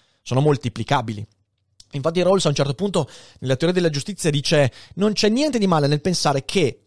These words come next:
qualcuno di talento abbia la possibilità", e che, ehm,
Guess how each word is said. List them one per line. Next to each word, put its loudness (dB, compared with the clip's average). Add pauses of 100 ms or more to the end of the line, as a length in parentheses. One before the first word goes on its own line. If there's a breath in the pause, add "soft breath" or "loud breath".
(100)
qualcuno 2
di -2
talento -2 (680)
abbia 2
la 4
possibilità", 0
e -6
che, 0
ehm, 0